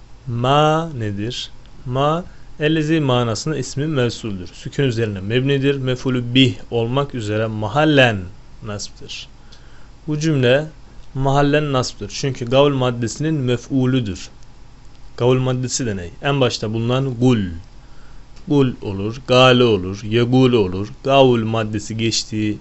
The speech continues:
yerlerden sonra gelen cümleler nedir? Gavl maddesinin mef'ulüdür. Bundan dolayı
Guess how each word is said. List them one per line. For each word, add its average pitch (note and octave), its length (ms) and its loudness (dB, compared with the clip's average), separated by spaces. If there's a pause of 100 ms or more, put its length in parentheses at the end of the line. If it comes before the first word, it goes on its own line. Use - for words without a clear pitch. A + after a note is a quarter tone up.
(140)
yerlerden A2+ 1300 -2
sonra A#2 340 -2
gelen G#2 280 -2
cümleler A2+ 580 2
nedir? B2 380 0 (460)
Gavl C3 240 4
maddesinin A#2+ 1040 0
mef'ulüdür. A#2 800 -6 (220)
Bundan C3 340 2
dolayı A2+ 380 -2